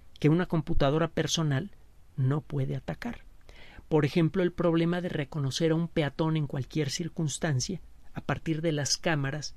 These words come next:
que tiene un automóvil que se maneja solo. Esto podría incrementar en mucho la confiabilidad del software de los automóviles que se manejan solos, y eso terminaría por eliminar este último bloqueo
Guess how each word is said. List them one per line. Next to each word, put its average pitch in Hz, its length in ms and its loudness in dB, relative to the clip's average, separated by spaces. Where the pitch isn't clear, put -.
que - 120 -8
tiene 143 240 -2
un 151 80 -2
automóvil 131 500 -4
que 139 100 -6
se 131 120 -4
maneja 127 320 -4
solo. 226 220 -4
Esto 156 260 -2
podría 151 240 4
incrementar 151 580 2
en 165 120 4
mucho 170 400 4
la 160 100 -4
confiabilidad 131 800 0
del 139 180 4
software 143 540 2
de 135 80 -6
los 127 160 -4
automóviles 135 560 0
que - 80 -6
se 139 80 0
manejan 135 380 0
solos, 180 360 4
y 156 140 10
eso 190 280 6
terminaría 175 640 4
por 190 180 4
eliminar 165 720 2
este - 280 0
último 165 480 2
bloqueo 147 720 2